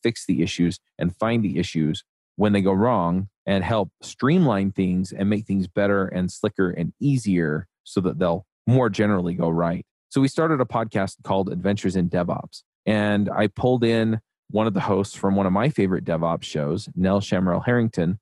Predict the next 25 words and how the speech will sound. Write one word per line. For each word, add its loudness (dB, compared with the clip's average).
from 0
the -2
Food 0
Fight -4
Show, -2
and 0
we 4
got 0
things 0
rolling 2
there. 0
And -2
so 0
this 0
is -4
more 2
or 2
less 0
a -10
continuation 0
of 0
the -4
Food -2
Fight -4
Show -4